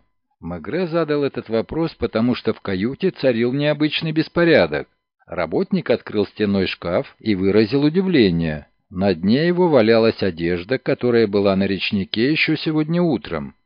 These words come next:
Работник стал неистово жестикулировать. Он ничего не знал. "Ну ладно, можешь оставаться здесь". Обескураженный Мегре вышел и наткнулся на таможенного чиновника.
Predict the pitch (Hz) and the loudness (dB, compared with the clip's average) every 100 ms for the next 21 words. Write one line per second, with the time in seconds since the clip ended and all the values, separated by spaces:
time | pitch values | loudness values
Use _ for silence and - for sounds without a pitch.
0 | _ _ _ - 87 87 87 139 170 175 | _ _ _ -10 -8 -6 -4 -4 -4 -6
1 | - - 123 135 143 139 131 165 160 151 | -4 0 2 2 0 -2 -4 -2 0 0
2 | 175 185 - 190 151 107 98 87 85 - | -2 -4 2 4 6 4 4 0 -4 -14
3 | _ _ 104 101 101 120 - 143 151 160 | _ _ -2 2 4 2 2 2 2 0
4 | 160 170 151 95 - _ _ _ _ _ | -2 0 0 -2 -6 _ _ _ _ _
5 | 92 92 113 135 147 123 95 92 85 73 | -6 2 2 8 8 8 4 -2 -4 -8
6 | _ _ _ 82 101 147 139 135 151 - | _ _ _ -2 2 4 4 2 -2 0
7 | - 139 139 - 135 131 135 139 95 - | 2 6 6 4 0 -2 0 2 2 -2
8 | - _ _ _ 92 90 98 - 101 113 | -16 _ _ _ -10 -8 -10 -10 -6 -4
9 | 190 175 185 175 160 117 98 107 104 90 | -4 -4 -4 -4 -2 -2 -2 0 0 0
10 | 98 104 156 165 185 - - 113 107 - | -2 -4 -6 -8 -10 -14 -2 2 2 0
11 | 98 110 131 - 170 165 170 151 120 117 | 0 2 2 0 -2 0 2 4 2 2
12 | 139 143 147 - 160 123 90 85 82 87 | 0 2 0 0 2 2 2 -2 -6 -6
13 | 78 | -8